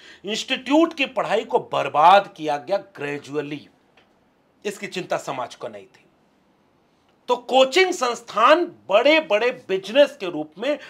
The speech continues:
बहुत तेजी से कुकुर मुत्ते की तरफ फैलते चले गए। जिन्हें पता है कि आंखों में सपने और दिल में उम्मीदों का भार लिए हुए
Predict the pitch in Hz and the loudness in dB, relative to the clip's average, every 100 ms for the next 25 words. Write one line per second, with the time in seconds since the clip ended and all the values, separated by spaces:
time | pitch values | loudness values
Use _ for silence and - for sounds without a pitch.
0 | - _ 196 247 311 294 - 202 202 196 | -20 _ 4 8 8 6 0 -6 -6 -8
1 | 196 - 226 226 190 - 185 165 156 - | -8 -2 -2 -2 -6 -2 -4 -4 -10 -12
2 | 156 156 151 143 143 151 123 110 117 - | -10 -12 -10 -10 -8 -10 -12 -14 -20 -20
3 | 107 101 98 101 _ _ _ _ _ _ | -20 -20 -20 -20 _ _ _ _ _ _
4 | _ _ _ _ _ - 220 285 269 233 | _ _ _ _ _ -6 0 0 0 2
5 | 240 285 285 233 247 247 262 - 196 214 | 6 8 8 8 4 -2 -10 -2 2 2
6 | 208 - 269 226 - - 220 - 233 190 | 2 -2 0 -2 -6 -2 -2 -2 -2 -2
7 | - _ _ _ _ _ _ - 196 196 | -4 _ _ _ _ _ _ 4 4 4
8 | - 269 285 254 247 - 190 185 208 233 | 2 4 4 0 -4 -4 -6 -4 -6 -4
9 | 240 254 254 - 196 - - 143 202 262 | 0 0 0 2 0 0 -6 6 8 8
10 | 269 240 220 208 160 160 117 | 6 -2 -2 -2 -2 -8 -8